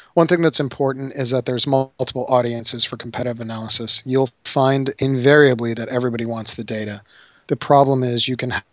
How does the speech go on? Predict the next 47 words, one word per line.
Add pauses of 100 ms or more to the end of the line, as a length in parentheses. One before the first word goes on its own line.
(120)
have
a
hundred
slide
deck
full
of (160)
data
and
nobody
likes
it
because
it
doesn't
talk
to
them. (440)
So
however
you
get
the
data,
I
think
you
need
to
create
at
least
three
different (400)
versions (100)
of (500)
the
findings. (460)
One
is
maybe
a
three
to
five
slide
deck,